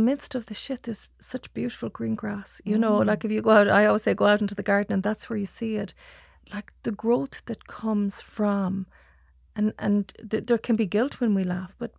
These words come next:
Speaker 1: but actually there, there can be real joy in parts of what is, you know, there's, there's just,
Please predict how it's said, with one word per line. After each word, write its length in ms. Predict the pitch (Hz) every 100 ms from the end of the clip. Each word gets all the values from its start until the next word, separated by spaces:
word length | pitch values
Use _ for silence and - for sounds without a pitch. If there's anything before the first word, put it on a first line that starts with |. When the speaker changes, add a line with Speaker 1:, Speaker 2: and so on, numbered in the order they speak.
| _
Speaker 1:
but 120 | 254
actually 640 | 285 339 - 269 233 196 - _ _ _ _ _ _ _ _ -
there, 180 | 262
there 180 | 240 -
can 180 | 240 247
be 140 | 247
real 300 | 254 269 294
joy 580 | 247 - 233 262 269 233 -
in 160 | 208
parts 640 | 208 - - 247 247 - - -
of 500 | 214 202 202 - -
what 140 | 220 214
is, 220 | 220 -
you 140 | - 226
know, 80 | 226
there's, 240 | 233 208 -
there's 260 | 247 -
just, 420 | - 277 277 -